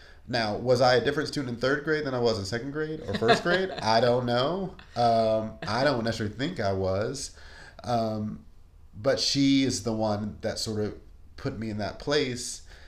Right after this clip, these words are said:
Speaker 1: and allowed sort of the
Speaker 2: Yeah.
Speaker 1: A P sort of route to be s-, part of my educational journey.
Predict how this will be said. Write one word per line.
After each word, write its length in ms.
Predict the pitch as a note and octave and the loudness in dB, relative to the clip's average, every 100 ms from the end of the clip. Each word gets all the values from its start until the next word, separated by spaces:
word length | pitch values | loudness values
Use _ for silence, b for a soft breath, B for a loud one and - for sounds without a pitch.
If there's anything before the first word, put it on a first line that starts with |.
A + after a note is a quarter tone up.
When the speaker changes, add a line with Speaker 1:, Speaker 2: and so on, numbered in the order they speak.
| B B - - | B B -18 -8
Speaker 1:
and 640 | G#2+ G#2 G2+ G2 G2 F#2+ - - | -6 -4 -4 -4 -6 -10 -12 -8
allowed 580 | G2 G#2 G#2 G#2 G2+ F#2+ - - - - - - | -6 -2 -2 -2 -4 -8 -16 -20 -20 -20 -20 -14
sort 200 | - A2+ | -6 -4
of 140 | G#2+ G2+ | -4 -4
the 160 | G2 | -6
Speaker 2:
Yeah. 60 | - | -4
Speaker 1:
A 160 | A2+ A2 | -6 -6
P 460 | A2 A2 G#2+ G2+ - | -6 -6 -4 -6 -8
sort 200 | - G2 | -10 -8
of 80 | F#2+ | -6
route 320 | G2 F#2+ - | -4 -4 -6
to 100 | G2 | -8
be 140 | G2 | -8
s-, 300 | F#2 - - - - | -8 -8 -12 -18 -12
part 260 | G2+ G2 | -6 -4
of 160 | F#2 F2+ | -6 -6
my 420 | F#2 F2 F2 F2 - | -6 -6 -6 -10 -12
educational 600 | G2 F2+ F#2 G2 - F2 D#2+ | -10 -10 -8 -10 -10 -10 -10
journey. 440 | F#2 G2+ D#2+ | -8 -8 -8